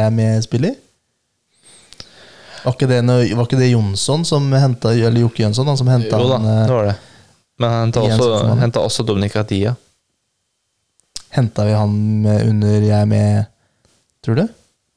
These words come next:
Speaker 2: Ja, kanskje, jeg vet ikke.
Speaker 1: Mm. Eh, det, det bare poppet opp hos meg, <laughs> så jeg må, måtte
Speaker 2: Ja.
Speaker 1: det bare nevne det.
Speaker 2: Ja, det er ikke lett å si. En, eh, de har jo brukt en, en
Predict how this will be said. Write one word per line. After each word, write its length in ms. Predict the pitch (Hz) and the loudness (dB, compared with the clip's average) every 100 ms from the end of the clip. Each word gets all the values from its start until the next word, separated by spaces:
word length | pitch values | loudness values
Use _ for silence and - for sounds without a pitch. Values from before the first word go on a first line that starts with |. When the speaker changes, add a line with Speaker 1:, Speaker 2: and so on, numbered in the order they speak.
| _ - | _ -20
Speaker 2:
Ja, 380 | - - - - | -18 -18 -8 -6
kanskje, 400 | 151 127 - 175 | -2 -4 -2 0
jeg 120 | 175 | 0
vet 80 | 120 | 0
ikke. 160 | 139 - _ _ _ _ _ _ _ | -2 -4 _ _ _ _ _ _ _
Speaker 1:
Mm. 120 | 107 - _ _ _ - - - _ _ | -10 -10 _ _ _ -20 -20 -20 _ _
Eh, 560 | - 120 120 120 120 117 117 117 | -6 -2 0 0 -2 -2 -4 -6
det, 100 | 117 | -4
det 80 | 123 | -2
bare 440 | 123 117 - - | 0 -2 -6 -6
poppet 260 | 123 131 113 | -4 -2 -4
opp 100 | 104 107 | -2 -4
hos 60 | |
meg, 140 | 117 - | -4 -6
<laughs> 80 | - | -8
så 140 | - - | -2 0
jeg 100 | 139 | 2
må, 200 | 139 143 127 - - | 4 2 0 -10 -8
måtte 200 | 131 123 | -4 -2
Speaker 2:
Ja. 80 | 131 | 0
Speaker 1:
det 80 | 123 | 2
bare 200 | 135 131 | 2 4
nevne 280 | 131 117 113 | 2 2 0
det. 140 | 127 - - - - - _ - | -2 -10 -20 -20 -20 -20 _ -6
Speaker 2:
Ja, 160 | 123 | -4
det 200 | 139 - 139 | -4 -2 -2
er 120 | 139 | -2
ikke 240 | - 143 135 | -2 0 0
lett 160 | 127 123 | -2 -2
å 80 | |
si. 220 | 120 120 120 | -2 -2 0
En, 200 | 120 123 123 | 0 0 0
eh, 460 | 120 117 117 117 113 _ _ _ _ _ | 0 0 -2 -4 -8 _ _ _ _ _
de 80 | 120 | -4
har 120 | 110 | 0
jo 80 | 127 | 0
brukt 240 | 123 95 - | 0 -2 -2
en, 180 | 107 107 | 0 0
en 680 | 104 - - 113 123 113 | -2 -4 -4 -4 -4 -4